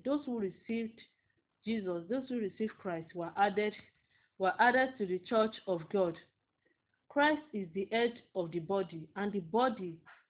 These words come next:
is the church. Uh, the book of John chapter twelve, verse forty-eight,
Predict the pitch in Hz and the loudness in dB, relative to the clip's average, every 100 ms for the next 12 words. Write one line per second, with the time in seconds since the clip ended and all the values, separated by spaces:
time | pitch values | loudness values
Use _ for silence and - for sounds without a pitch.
0 | - 180 160 170 - 233 185 - - _ | -8 -6 -6 -10 -4 0 0 -2 -16 _
1 | _ _ _ _ _ _ _ _ _ _ | _ _ _ _ _ _ _ _ _ _
2 | _ _ _ - 185 170 - 208 220 294 | _ _ _ -8 -4 -4 -4 -4 0 -2
3 | 330 202 185 - 180 220 240 254 190 - | 0 0 0 -4 -6 0 0 0 -4 -6
4 | 190 165 165 - 220 180 - - 170 170 | -6 -6 -6 -2 0 0 -4 -8 -8 -8
5 | - 170 - 185 208 175 165 | -10 -10 -10 -8 -2 -2 -4